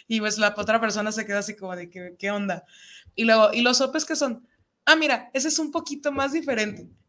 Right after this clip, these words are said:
Es tortilla. <laughs> Entonces, pues,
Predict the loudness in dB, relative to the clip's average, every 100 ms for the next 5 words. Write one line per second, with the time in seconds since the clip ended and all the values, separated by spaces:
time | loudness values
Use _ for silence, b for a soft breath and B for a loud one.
0 | _ -2 -2 2 0 2 -2 0 -2 -4
1 | _ _ 0 0 0 -8 2 2 2 -2
2 | -4 -6 -6 -8